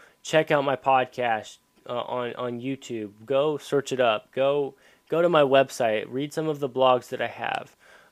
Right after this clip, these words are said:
Uh, you can also find us at ins-, on Instagram. That's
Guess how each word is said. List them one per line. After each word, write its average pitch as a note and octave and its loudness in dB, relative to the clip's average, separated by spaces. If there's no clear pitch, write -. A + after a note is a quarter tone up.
Uh, B2+ 0
you C#3 -2
can D3 -4
also D#3 2
find D3 2
us D3 -2
at B2+ 2
ins-, C#3 -6
on C3 0
Instagram. D3 0
That's B2 -6